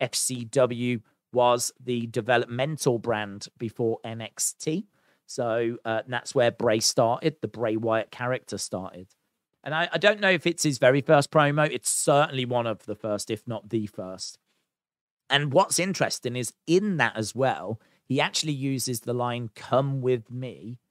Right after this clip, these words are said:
And that was, uh, written above the Q R code and was in the very first, uh, video clip, uh, when you clicked or scanned the Q R code. So,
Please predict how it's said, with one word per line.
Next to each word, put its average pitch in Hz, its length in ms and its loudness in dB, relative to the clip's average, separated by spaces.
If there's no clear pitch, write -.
And 127 300 -4
that 151 260 0
was, 139 440 4
uh, 123 220 -2
written 131 280 -2
above 127 360 -2
the 135 100 -4
Q 135 300 -2
R 127 160 2
code 98 500 -6
and 139 360 -2
was 120 340 -2
in 139 240 0
the 120 80 -4
very 123 320 0
first, 120 720 -2
uh, 104 380 -2
video 120 500 2
clip, 101 460 -4
uh, 104 160 0
when 113 220 -2
you 110 160 -4
clicked - 600 -6
or 101 100 -12
scanned 151 720 -2
the 113 80 -2
Q 110 240 -2
R 98 160 0
code. 95 400 -4
So, 107 320 0